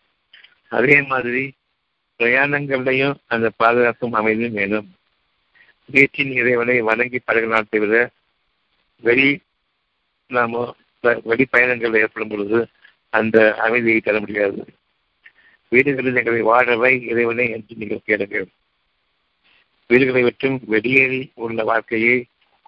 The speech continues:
நீங்கள் இதுவரை விரும்பியது போன்று பிரயாணங்களில் தான் வாழ்க்கை இருக்கின்றது, வீட்டை விட்டு வெளியேறினால்தான் வாழ்க்கை இருக்குது அப்படின்னு நம்ம கற்பிக்கப்பட்டிருக்கிறோம்.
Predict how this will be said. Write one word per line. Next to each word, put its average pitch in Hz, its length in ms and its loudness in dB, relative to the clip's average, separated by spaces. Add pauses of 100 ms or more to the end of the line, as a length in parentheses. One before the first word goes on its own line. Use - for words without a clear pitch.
நீங்கள் 113 320 -2
இதுவரை 135 320 2
விரும்பியது 120 440 -2
போன்று 117 360 -4 (580)
பிரயாணங்களில் 123 600 0
தான் 139 200 4
வாழ்க்கை 123 340 0
இருக்கின்றது, 110 520 -2 (680)
வீட்டை 135 260 2
விட்டு 127 180 -6
வெளியேறினால்தான் 123 680 0
வாழ்க்கை 117 300 0
இருக்குது 113 380 -2 (640)
அப்படின்னு 127 440 0
நம்ம 117 180 0
கற்பிக்கப்பட்டிருக்கிறோம். 120 840 0